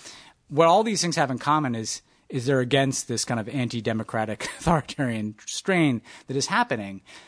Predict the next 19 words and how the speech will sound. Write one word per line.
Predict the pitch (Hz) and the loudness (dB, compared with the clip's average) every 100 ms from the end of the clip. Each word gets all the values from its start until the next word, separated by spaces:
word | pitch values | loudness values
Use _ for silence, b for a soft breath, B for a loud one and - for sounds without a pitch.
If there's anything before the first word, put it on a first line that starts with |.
| B | B
And | 170 165 | 4 6
they | 208 | 6
need | 220 220 | 4 0
to | 165 | 0
learn | 143 208 | 2 0
from | - 120 | 0 -4
each | 104 | -6
other. | 107 117 | -8 -4
And | 147 147 | 0 2
the | |
Hungarians, | 160 143 151 220 220 151 135 - b b b | 2 2 2 4 2 2 0 -4 b b b
you | 143 | 0
know, | 143 131 | 2 0
that | 131 131 | -2 -4
I, | 131 | -4
that | 127 | -2
I | 139 143 | 0 0
talked | 151 135 - | 2 0 0
to, | 151 | -2